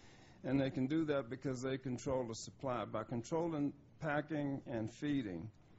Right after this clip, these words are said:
it flows right back to the individual producer.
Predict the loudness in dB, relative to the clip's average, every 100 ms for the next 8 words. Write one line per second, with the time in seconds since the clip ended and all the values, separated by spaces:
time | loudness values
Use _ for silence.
0 | -20 -20 -8 0 0 0 -14 -10 -2 2
1 | 2 0 2 0 0 0 0 -2 -4 -2
2 | -4 -4 -6 -8 -10 -8 -6 -6 -6